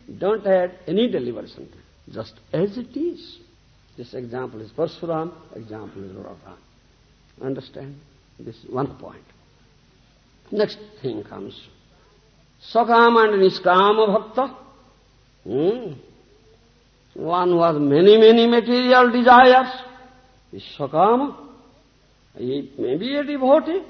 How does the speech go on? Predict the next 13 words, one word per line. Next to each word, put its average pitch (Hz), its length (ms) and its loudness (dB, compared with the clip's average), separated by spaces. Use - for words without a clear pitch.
but 190 280 -6
he 240 80 -4
has 247 140 -4
many 269 260 -6
material 277 540 -2
desires 302 540 -4
also. 370 420 -12
And 202 360 0
he 185 280 2
comes 196 360 -6
to 190 100 -4
the 214 140 -2
Lord 196 340 4